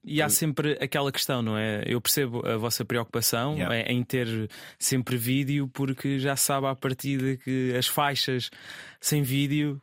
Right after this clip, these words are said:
Speaker 1: têm sempre muito menos alcance, não é?
Speaker 2: Yeah, yeah, yeah. Também, também a gente sen-, se-, além de sentir isso, já foi mesmo um objetivo que nós já tínhamos à bué, que era,
Speaker 1: Engraçado.
Speaker 2: tipo,
Speaker 1: É.
Speaker 2: ter um projeto todo que também conseguíssemos que fosse todo ele visual.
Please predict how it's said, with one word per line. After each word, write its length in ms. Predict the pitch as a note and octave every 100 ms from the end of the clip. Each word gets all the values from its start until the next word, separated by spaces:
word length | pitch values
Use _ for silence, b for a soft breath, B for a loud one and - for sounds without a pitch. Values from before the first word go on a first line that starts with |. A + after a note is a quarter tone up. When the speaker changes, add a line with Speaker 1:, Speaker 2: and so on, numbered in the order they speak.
| _
Speaker 1:
têm 140 | - C3
sempre 320 | - B2+ A#2+
muito 260 | B2+ B2 A#2+
menos 240 | A#2 A2+
alcance, 500 | A2+ A2 G#2+ F#2+ -
não 80 | -
é? 40 | -
Speaker 2:
Yeah, 220 | G#2+ G#2
yeah, 140 | G2
yeah. 180 | G2 F#2+
Também, 380 | - B2+ C#3 G#2+
também 240 | G#2+ A2+
a 40 | A#2
gente 220 | B2 B2+
sen-, 220 | - C3 C3
se-, 160 | B2 -
além 280 | A#2+ B2+ B2+
de 60 |
sentir 340 | - B2 A#2 C3
isso, 420 | C3 C3 - D3+ B B B _
já 180 | - B2
foi 360 | B2+ - - C#3
mesmo 260 | C#3 B2+ C3+
um 140 | C#3
objetivo 500 | B2+ A2+ B2 C3+ B2
que 80 | -
nós 160 | A#2
já 80 | G#2+
tínhamos 380 | G#2 A2 G#2 F#2+
à 80 | F#2+
bué, 140 | F2+
que 20 |
era, 0 | F#2
Speaker 1:
Engraçado. 340 | C3+ C3+ A2+ G#2
Speaker 2:
tipo, 360 | G2 - G2+
Speaker 1:
É. 60 | G2+ A2+ B B B _
Speaker 2:
ter 140 | A2+ A2
um 80 |
projeto 380 | G#2+ A2 G#2+ G#2+ -
todo 200 | - G#2+ F2+
que 100 | -
também 220 | - G#2+ G2
conseguíssemos 560 | G#2+ - G#2 - G2+
que 40 | -
fosse 260 | G#2 -
todo 180 | - G2+
ele 220 | G2+ G2
visual. 520 | F2 G2 F2 G2 F2+